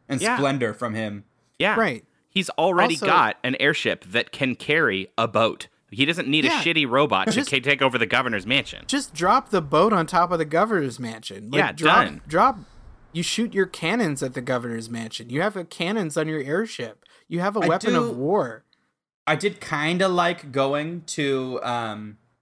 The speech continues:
Speaker 1: to the governor's mansion as just to pay off for the fact that the mace is bigger than this one town. If,
Speaker 2: Yeah.
Speaker 3: Yeah.
Speaker 1: if, if we make
Speaker 3: Mm-hmm.
Speaker 1: a point of making these guys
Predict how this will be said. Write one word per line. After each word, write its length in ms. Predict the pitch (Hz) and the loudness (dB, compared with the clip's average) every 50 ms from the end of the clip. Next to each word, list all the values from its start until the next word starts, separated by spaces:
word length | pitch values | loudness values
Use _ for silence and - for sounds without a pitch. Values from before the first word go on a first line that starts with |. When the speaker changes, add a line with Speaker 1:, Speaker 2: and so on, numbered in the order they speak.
| _ _ _ - | _ _ _ -8
Speaker 1:
to 40 | 135 | -8
the 60 | 127 | -4
governor's 400 | 120 135 131 131 131 143 135 123 | -2 0 0 0 0 -2 -4 -4
mansion 400 | 143 139 135 131 - - 139 123 | -4 -4 -4 -4 -4 -4 -4 -2
as 520 | 113 113 117 117 117 113 113 - - - _ _ _ _ _ _ _ _ _ - | -2 -2 -2 -2 -2 -4 -6 -8 -12 -14 _ _ _ _ _ _ _ _ _ -2
just 120 | - - | -2 0
to 80 | 269 - | -2 -4
pay 200 | - 220 196 185 | 0 0 2 2
off 80 | 185 - | 2 0
for 60 | 180 | -2
the 80 | 165 | 0
fact 180 | - 165 156 147 | 2 2 0 0
that 60 | 143 | 0
the 80 | 135 135 | 0 0
mace 260 | 135 135 135 135 - | 2 2 2 0 0
is 80 | 143 123 | -4 -4
bigger 200 | - 143 135 135 | -2 0 0 0
than 120 | 127 123 123 | 0 0 -2
this 160 | 120 117 - | -2 -2 -2
one 180 | 135 123 113 113 | -4 -4 -4 -4
town. 460 | - 127 117 117 123 127 135 135 - | -6 -6 -4 -4 -4 -4 -6 -10 -10
If, 120 | - 131 151 | -8 -4 -2
Speaker 2:
Yeah. 100 | 139 120 | 0 0
Speaker 3:
Yeah. 140 | 160 151 135 | 2 0 -2
Speaker 1:
if, 120 | 117 - - _ _ _ _ _ _ _ - | -2 -6 -10 _ _ _ _ _ _ _ -4
if 80 | 151 170 | 0 2
we 60 | 196 | 4
make 140 | 208 214 185 | 4 4 2
Speaker 3:
Mm-hmm. 100 | 190 190 | 0 0
Speaker 1:
a 40 | |
point 140 | 202 202 185 | 0 0 0
of 60 | 165 | 0
making 200 | 151 165 165 170 | 0 -2 -2 -2
these 160 | 170 156 143 - | -2 -2 0 2
guys 260 | 160 147 135 127 | 2 2 2 0